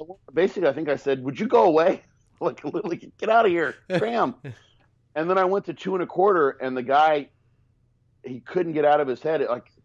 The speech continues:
Speaker 1: so it was a nice intention. He ran over, and he, when he went to jump up on the platform, he tripped, and he fell into the bar and knocked it into my head.
Speaker 2: Oh, shit.
Speaker 1: Almost fucked me up bad, <laughs> yeah.
Speaker 2: Oh, my
Speaker 1: And I'm
Speaker 2: God.
Speaker 1: like,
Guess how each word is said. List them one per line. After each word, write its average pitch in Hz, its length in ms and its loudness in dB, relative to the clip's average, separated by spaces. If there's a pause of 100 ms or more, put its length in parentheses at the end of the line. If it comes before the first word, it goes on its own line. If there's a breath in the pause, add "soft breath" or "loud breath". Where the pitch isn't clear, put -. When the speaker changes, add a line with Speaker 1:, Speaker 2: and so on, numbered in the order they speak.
(160)
Speaker 1:
so 131 320 -4
it 151 60 2
was 151 160 2
a 135 60 2
nice 151 320 -2
intention. 170 580 -4 (260 soft breath)
He 160 100 -6
ran 160 300 2
over, 160 540 4 (160)
and 127 80 -8
he, 135 40 -2
when 143 140 -2
he 139 80 0
went 156 220 -2
to 135 80 -10
jump 143 320 0
up 156 120 0
on 143 140 0
the 127 80 -2
platform, 143 420 -2
he 113 120 -10
tripped, - 500 -4
and 120 100 -6
he 120 80 -6
fell 151 300 0
into 143 80 -4
the 123 100 -6
bar 131 340 2
and 113 120 -2
knocked 143 240 -6
it 143 60 -8
into 143 120 -8
my 127 160 -4
head. 139 460 -2
Speaker 2:
Oh, 196 180 2
shit. 214 240 -6
Speaker 1:
Almost 170 320 -2
fucked - 220 -6
me 135 100 -8
up 151 140 -2 (280)
bad, 147 280 -6
<laughs> 131 120 -10
yeah. 175 200 2
Speaker 2:
Oh, - 520 -12
my 120 120 -12
Speaker 1:
And 92 100 -8
I'm 156 160 -2
Speaker 2:
God. - 20 -4
Speaker 1:
like, 156 300 0